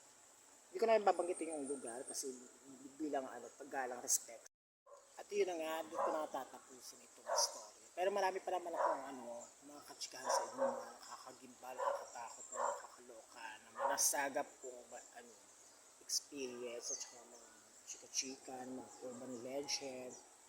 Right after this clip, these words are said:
sa Pating Kabisayaan. At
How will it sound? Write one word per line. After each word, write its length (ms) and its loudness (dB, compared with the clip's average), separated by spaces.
sa 160 -10
Pating 240 -8
Kabisayaan. 720 6
At 60 -2